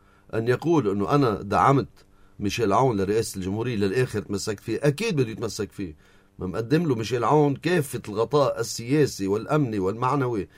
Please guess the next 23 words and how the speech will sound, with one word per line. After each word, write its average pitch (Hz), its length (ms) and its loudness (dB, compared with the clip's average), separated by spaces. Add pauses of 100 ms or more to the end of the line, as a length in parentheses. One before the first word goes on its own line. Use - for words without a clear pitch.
(160)
وبيعمل 135 460 4
اللي 139 160 4
بده 143 260 4
إياه، 123 320 0 (280)
ورجع 156 340 4
لمعادلة 143 600 6
اللي 110 120 2
عملوها 151 320 4
السوريين 139 460 2
قبل 117 200 -4
منه، 107 320 -4 (280)
مقايدة 123 600 6 (440)
الاحتلال 139 800 4 (500)
بالسلطة 135 640 0 (320)
وبالمصاري. 160 680 2 (800)
هيدي 160 280 4
المعادلة 92 400 -2
المضبوطة. 82 540 -10 (220)
مش 190 260 2
أنا 165 220 2
جبت 131 340 -2
أو 107 160 -2
دعمت 107 360 0